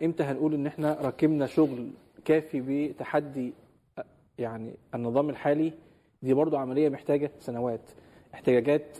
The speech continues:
آه، اللي طلعت أيام محمد علي وبعد كده في، آه، احتجاجات ال-، الريف قالت إن، إن يعني في جزء من الشعب مستعد يتحرك،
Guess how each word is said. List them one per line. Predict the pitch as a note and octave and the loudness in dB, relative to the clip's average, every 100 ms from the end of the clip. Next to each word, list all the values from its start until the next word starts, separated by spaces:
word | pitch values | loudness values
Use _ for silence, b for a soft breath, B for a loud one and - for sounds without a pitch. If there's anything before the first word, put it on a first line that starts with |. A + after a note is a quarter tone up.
| - | -4
آه، | B2 A#2 A2+ A2 | -2 0 -2 -4
اللي | A2+ A2+ | -4 -2
طلعت | - C#3 B2+ - - | 2 2 0 -6 -12
أيام | C3+ B2+ | -4 -2
محمد | B2 C3 A#2+ G#2 | -2 -6 -6 -4
علي | A#2+ C#3 C#3 | -2 0 0
وبعد | B2 C3 A#2 | 0 -2 -2
كده | - C3 | 0 0
في، | B2 C3 B2+ B2+ | 0 2 2 2
آه، | B2+ A2+ A2 A2+ - - | 0 -4 -2 -4 -6 -10
احتجاجات | - - A#2 C3 - | -6 0 4 2 2
ال-، | A#2 A2 G#2+ - | -4 -2 -6 -4
الريف | B2+ C3 E3 D#3+ - b b b b _ - | 0 4 4 2 -12 b b b b _ -2
قالت | D#3 F3 D#3+ | 2 2 0
إن، | C3+ C3+ C3 C3 - | -4 -4 -6 -8 -10
إن | B2+ A#2+ A#2+ | -8 -6 -6
يعني | B2 B2 | -4 -6
في | A2+ E3 | 2 4
جزء | E3 F#3+ - | 4 2 -2
من | C#3 | -6
الشعب | C#3 - E3 F3 - - | -6 0 0 0 -6 -16
مستعد | C3+ C#3 D3 D3 | -6 0 2 2
يتحرك، | B2+ D3+ D#3+ | 2 0 0